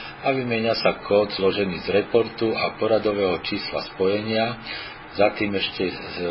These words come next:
sa dá lomeno kategória, a kto má, dá aj lomeno členské číslo A G C V. Nečlenovia dávajú namiesto členského čísla písmena Neruda Mária ako not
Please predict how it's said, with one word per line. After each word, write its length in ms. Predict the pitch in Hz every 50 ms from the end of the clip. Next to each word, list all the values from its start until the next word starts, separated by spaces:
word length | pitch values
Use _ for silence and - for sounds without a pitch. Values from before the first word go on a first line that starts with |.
| 82 - -
sa 160 | - 90 90
dá 400 | 90 90 87 85 82 - 90 90
lomeno 400 | 98 107 110 110 101 92 85 76 - - -
kategória, 960 | - 107 107 - - 117 107 110 113 113 113 101 110 110 110 107 104 107 107 - - - - - - - -
a 80 | - 135 123 110 98
kto 80 | 104 101
má, 240 | 107 107 107 107 104 90
dá 320 | 92 95 95 87 82 85
aj 160 | 85 85 85 90
lomeno 400 | 98 98 101 98 95 92 92 90 - - - - - - - -
členské 480 | - 90 90 92 95 - - 95 85 - -
číslo 400 | - 90 85 - - 98 90 82
A 160 | 78 85 87
G 160 | 87 92 90 80 -
C 160 | - - 85
V. 140 | 82 78 78 76 73 73 - - - - - - - - - - - - - - -
Nečlenovia 800 | 127 123 - - 143 131 127 120 117 123 120 117 117 113 95 92
dávajú 480 | 101 104 110 110 107 107 104 101 101 98 98
namiesto 400 | 101 101 101 101 95 - - 92
členského 560 | 90 - - 104 110 113 - - - 95 85 80 -
čísla 720 | - - 107 107 - - 107 101 98 98 - - - -
písmena 720 | - 92 95 - - - 101 95 90 87 85 85 82 76 - - - - - - - - 87
Neruda 480 | 98 104 101 90 92 92 85 82 80
Mária 800 | 80 80 82 85 85 85 85 80 76 73 73 76 - - 78 76
ako 160 | - - 76 71 76
not 160 | 82 85 80